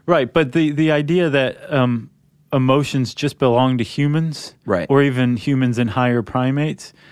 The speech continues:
Speaker 1: is, is definitely faded. Um, w-, we are aware that animals can experience basic emotions.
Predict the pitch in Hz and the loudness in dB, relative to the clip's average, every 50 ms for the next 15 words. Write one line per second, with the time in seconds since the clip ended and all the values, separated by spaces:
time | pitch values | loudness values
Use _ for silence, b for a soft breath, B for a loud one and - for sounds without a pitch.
0 | b b b _ 131 123 117 107 - - - - _ - 131 123 110 101 - - | b b b _ 0 0 2 0 -2 -8 -14 -8 _ 0 0 0 0 -2 -2 -2
1 | 151 147 - - 139 127 123 113 98 - - - - 127 120 107 104 101 107 110 | -2 0 0 0 0 0 0 -2 -4 -8 -6 -2 0 0 0 0 -2 -4 -4 -8
2 | 107 B B B B B B B 131 127 123 120 117 120 - - - 131 131 - | -12 B B B B B B B 0 2 2 2 0 -2 -4 -8 -8 -8 -6 -2
3 | - 151 147 135 151 151 147 143 143 139 143 131 127 120 120 117 123 - - 127 | -2 -2 0 2 2 2 2 2 2 0 0 0 0 0 0 0 0 0 0 0
4 | 123 123 123 120 - - - - 135 127 127 - - - 120 117 113 - - 131 | 0 0 0 -2 -4 -4 -4 -2 -2 -2 -2 -4 -4 -2 -2 -2 -2 -2 0 0
5 | 127 123 - - - 117 113 113 107 - 123 120 | 0 0 -2 -4 -4 -2 -2 -2 -2 -4 -6 -6